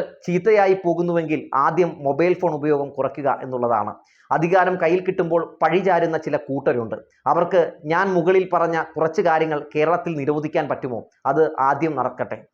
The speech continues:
ഇവിടെ പല വർക്കുകളും തലേ ദിവസം ഷൂട്ട് ചെയ്യുന്നുണ്ട്. ചില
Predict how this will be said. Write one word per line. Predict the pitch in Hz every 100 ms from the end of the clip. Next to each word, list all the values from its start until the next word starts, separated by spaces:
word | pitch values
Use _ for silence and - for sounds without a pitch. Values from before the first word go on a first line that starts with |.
| _ _ - 160
ഇവിടെ | 202 202 180 - 170
പല | 180
വർക്കുകളും | 180 165 - 185 202 175
തലേ | 165 170
ദിവസം | 180 175 175 165 -
ഷൂട്ട് | 156 156
ചെയ്യുന്നുണ്ട്. | 160 147 135 107 - _
ചില | 180 196